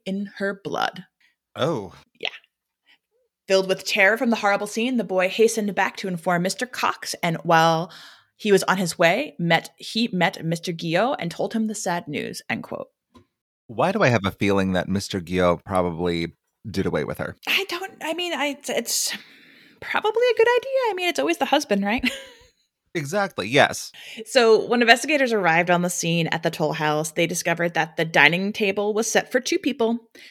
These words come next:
Speaker 1: The house was ransacked indeed. Uh, Madame Guillot's bedding had been ripped apart. Her trunks were all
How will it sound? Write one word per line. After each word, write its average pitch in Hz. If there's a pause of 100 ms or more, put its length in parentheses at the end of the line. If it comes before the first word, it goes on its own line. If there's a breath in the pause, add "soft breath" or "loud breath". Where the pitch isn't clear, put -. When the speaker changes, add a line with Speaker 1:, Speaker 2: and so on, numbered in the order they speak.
(180 loud breath)
Speaker 1:
The 175
house 165
was 196
ransacked 180
indeed. 156 (160)
Uh, 120 (180)
Madame 185
Guillot's 175
bedding 170
had 180
been 175
ripped 170
apart. 170
Her 170
trunks -
were -
all 165